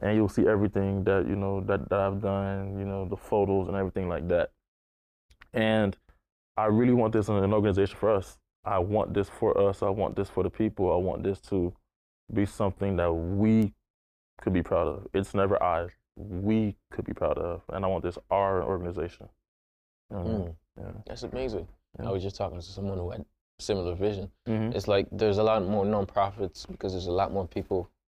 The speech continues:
Speaker 2: with more purpose.
Speaker 1: Mm.
Speaker 2: And that's amazing.
Speaker 1: Yeah.
Speaker 2: That's the purpose of the show. That's the purpose of Unlimited Power, is to urge you to find your purpose
Speaker 1: Mm-hmm.
Speaker 2: by showing someone that can bridge
Speaker 1: The gap, man.
Speaker 2: the message.
Speaker 1: Yeah.
Speaker 2: Right? I see, like,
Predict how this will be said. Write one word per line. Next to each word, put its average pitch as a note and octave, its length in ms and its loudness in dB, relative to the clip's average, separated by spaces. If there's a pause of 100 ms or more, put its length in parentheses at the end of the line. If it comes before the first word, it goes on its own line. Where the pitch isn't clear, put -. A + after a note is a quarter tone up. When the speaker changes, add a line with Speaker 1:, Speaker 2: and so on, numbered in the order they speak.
(140)
Speaker 2:
with - 100 -16
more D#2+ 200 -6
purpose. - 580 -4 (140)
Speaker 1:
Mm. G#2 360 0 (440)
Speaker 2:
And F#2 120 -6
that's G#2 220 -4
amazing. D2 420 -10 (320)
Speaker 1:
Yeah. F2+ 160 -4 (640)
Speaker 2:
That's F#2+ 220 -2
the - 100 -2
purpose B2 300 0
of B2+ 80 4
the A2+ 80 0
show. A#2 240 2
That's A#2+ 220 4
the C3 80 0
purpose B2 440 2
of F#2 260 -6
Unlimited G#2+ 460 0
Power, G2 360 0
is F2 100 -10
to - 140 -12
urge G2 220 0
you F#2+ 60 -4
to F2+ 60 -6
find F#2+ 280 -4
your F2 100 -6
purpose F#2+ 520 -4
Speaker 1:
Mm-hmm. G#2+ 240 -4 (240)
Speaker 2:
by G2 200 0
showing G2 360 0
someone C3 440 2
that A2 160 2
can F#2 260 -2
bridge G#2 720 0 (600)
Speaker 1:
The F#2 100 -2
gap, B1 280 -6
man. - 160 -12 (160)
Speaker 2:
the D#2+ 80 -6
message. E2+ 720 -10
Speaker 1:
Yeah. G#2+ 160 -4 (220)
Speaker 2:
Right? E2+ 240 -4
I D#2+ 100 -4
see, G2 220 -2
like, F2 200 0